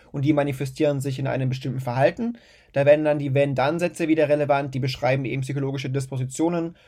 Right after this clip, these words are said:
und fassen eine Kontingenz zwischen Situationsbedingungen und Verhaltensweisen, ermöglichen dann auch eine Verhal-, Verhaltensvorhersagen. Also wenn Person A unter Arbeitskollegen ist, dann bietet, äh, diese Person Hilfe an.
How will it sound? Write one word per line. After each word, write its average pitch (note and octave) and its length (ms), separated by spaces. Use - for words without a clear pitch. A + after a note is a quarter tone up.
und D3 160
fassen D3 380
eine C3+ 300
Kontingenz C3+ 880
zwischen C#3 640
Situationsbedingungen C3+ 1120
und C3 240
Verhaltensweisen, D3 880
ermöglichen C#3 440
dann C3 100
auch B2+ 100
eine B2+ 200
Verhal-, C3 460
Verhaltensvorhersagen. C#3+ 1080
Also C3 280
wenn A3+ 260
Person E3 400
A D3 240
unter D3+ 340
Arbeitskollegen C#3 840
ist, C#3 400
dann D3+ 320
bietet, D3+ 480
äh, C3+ 240
diese C#3 240
Person C3+ 280
Hilfe G3+ 340
an. E3 240